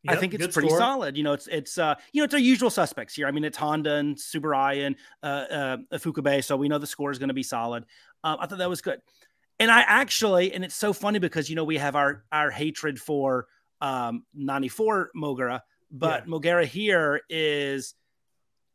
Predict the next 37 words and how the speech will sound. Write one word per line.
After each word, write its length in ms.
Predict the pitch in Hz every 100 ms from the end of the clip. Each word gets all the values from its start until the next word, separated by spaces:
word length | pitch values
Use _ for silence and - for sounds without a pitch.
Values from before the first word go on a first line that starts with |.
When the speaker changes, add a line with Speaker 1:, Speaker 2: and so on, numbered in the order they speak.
| _
Speaker 1:
I 200 | 160 214
think, 280 | - 170 160
one 120 | 160
of 40 |
the 60 | 143
<laughs> 40 |
highlights 560 | 131 139 - 214 220 -
of 220 | - 196
the, 240 | 160 180 151 - -
of 220 | - 196 160
the 100 | 165
movie. 500 | 160 220 165 156 - _ 123 -
And 280 | 180 175 175 - -
the, 140 | 175
Speaker 2:
Which 200 | - 170
Speaker 1:
the, 60 | 170
Speaker 2:
is 160 | 339 311
Speaker 1:
we, 100 | 320
Speaker 2:
insane. 640 | 277 - - 240 269 330
Speaker 1:
which 120 | 226
is 120 | 233
insane. 460 | 208 175 196 139 -
A 100 | 196
hundred 140 | 202
Speaker 2:
'Cause 80 | 320
he's 80 | 359
Speaker 1:
percent. 140 | 330 -
Speaker 2:
just 280 | 370 -
as 120 | 330 262
bad 400 | 339 302 302 320
as 180 | 311
the 60 | 285 - -
Speaker 1:
A 360 | 302 302 311 -
hundred 40 |
Speaker 2:
nineties 160 | 240 -
Speaker 1:
percent. 360 | 247 233 180 208
Speaker 2:
Mogura. 540 | 208 208 190 165 151